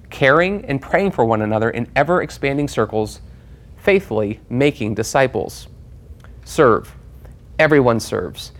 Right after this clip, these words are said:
The congregation is elder-led and deacon-served, while each believer is using their spiritual gifts, their skills, their resources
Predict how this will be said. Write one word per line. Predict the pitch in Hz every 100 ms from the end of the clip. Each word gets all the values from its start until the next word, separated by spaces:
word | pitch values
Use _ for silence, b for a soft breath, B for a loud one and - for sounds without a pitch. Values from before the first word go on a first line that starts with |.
| b b
The | 113
congregation | - 165 180 160 135 -
is | 123 -
elder-led | 135 175 175 120 123 143 - - - -
and | 123 117
deacon-served, | 139 196 190 - 110 107 123 b b b
while | 123 131 -
each | 190 233 -
believer | 254 156 120 131 - - -
is | 131 123
using | 127 131 127
their | 117 117 - - -
spiritual | - - 139 175 233
gifts, | 190 123 127 - - -
their | 110
skills, | 110 - - 143 151 170 185
their | - 117
resources | 113 117 156 - 139 123 123 151 -